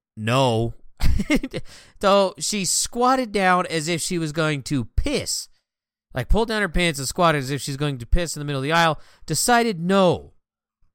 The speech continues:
And, uh, here's the best part. She did this in front of a f-,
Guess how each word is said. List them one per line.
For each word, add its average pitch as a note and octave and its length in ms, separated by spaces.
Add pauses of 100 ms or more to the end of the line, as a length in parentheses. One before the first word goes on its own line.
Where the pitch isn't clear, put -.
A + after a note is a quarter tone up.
(140)
And, C3 480
uh, B2 400 (100)
here's G3 240
the F#3 60
best A#3+ 280
part. G3+ 380 (960)
She - 300
did C4+ 180
this D#4 220
in B3 100
front A3+ 300
of G3 100
a F3+ 60
f-, - 500